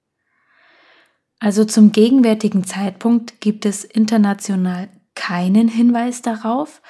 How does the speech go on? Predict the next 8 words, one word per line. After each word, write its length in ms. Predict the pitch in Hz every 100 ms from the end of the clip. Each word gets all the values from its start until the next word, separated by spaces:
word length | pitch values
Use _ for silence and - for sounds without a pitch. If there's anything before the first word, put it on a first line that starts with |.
| - -
dass 180 | 220
Schwangere 520 | 214 214 208 240 226 220
durch 240 | 214 214
das 380 | 208 190 - -
Coronavirus 920 | 220 196 202 226 220 220 214 214 214
gefährdeter 640 | 202 190 190 185 196 -
sind 280 | 185 196 196
als 280 | 190 185